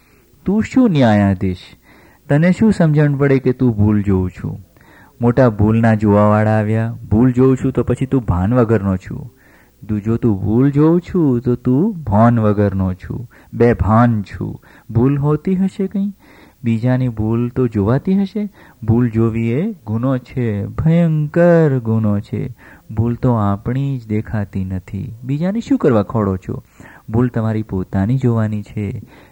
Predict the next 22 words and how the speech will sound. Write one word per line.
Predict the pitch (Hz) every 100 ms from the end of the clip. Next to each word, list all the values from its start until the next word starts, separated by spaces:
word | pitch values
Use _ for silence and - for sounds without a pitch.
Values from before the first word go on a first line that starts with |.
| _
બીજા | 113 113 110
કોઈની | 107 - 147 151 139 127 117 107 104 101
ભૂલ | 95 98 95 95 110 190 - _ _
જોવાની | 117 110 104 101 92 92 92 87 87 110 156 -
નથી. | 104 95 - 110 95 98 101 _ _ _ _ _ _ _ -
અને | 147
એવી | 147 123 131 160
જો | 143 139
ભૂલો | 110 110 120
જોવામાં | 117 101 95 107 120 117
આવે, | 127 156 131 107 - - - -
આ | 117
પેલાની | 107 104 107 117
ભૂલ | 104 92 104
જુએ, | 107 123 147 139 110
પેલો | 107 107
પેલાની | 110 110 113 151
ભૂલ | 127 123
જુએ | 110 110
તો | 110 135
શું | - 196
થાય? | - 104 104 113